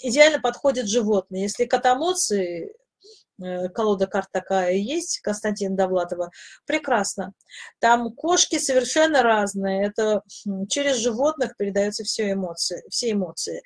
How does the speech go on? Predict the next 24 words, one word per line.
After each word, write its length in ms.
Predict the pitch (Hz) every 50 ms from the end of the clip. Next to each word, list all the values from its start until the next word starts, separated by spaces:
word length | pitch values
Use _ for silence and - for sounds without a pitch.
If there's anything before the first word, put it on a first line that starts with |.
| - - - - - - - - - -
Ам, 480 | - - 180 180 185 196 208 214 214 208
бывают 380 | 202 240 247 294 311 320 320 294
роботы 640 | 254 214 220 220 220 214 190 202 196 - 208 202 208
различные, 840 | 208 214 214 202 202 226 220 - - - 214 208 202 202 202 190 - -
где 440 | 202 196 196 185 - 233 233 220 214
разные 480 | 214 226 233 233 202 208 214 196 190
эмоции, 380 | 202 214 240 277 269 - - 220
разные 280 | 202 202 214 208 226 214
состояния. 800 | - - - - - 208 208 214 202 180 160 156 151 143 - - _ _ - - - - - - _ _ -
М, 80 | 214 208 208
ребёнок 560 | 220 285 285 302 320 294 254 220 196 196 196
берёт, 360 | 190 247 285 339 392 427 415 - - _ _ _ _ _ _ -
а, 80 | 214
говорит: 340 | 214 226 240 233 233 240 - - - - _ -
«Вот 280 | 214 262 349 370 370 -
я 300 | 240 254 233 220 214 208
это 180 | 202 202 196 190
чувствую». 680 | - - - 208 196 - - - 180 170 165 180 208 _ _ _ _ _ _ _ - 185
Можно 420 | 202 233 285 339 349 311 302 277
даже 280 | 233 254 262 254 254 262
в 60 | 240
закрытую 680 | 254 - 262 262 262 - - 247 233 220 208 - 196 190
открыть. 440 | 190 - - - 196 185 180 - -
Вот 140 | 196 196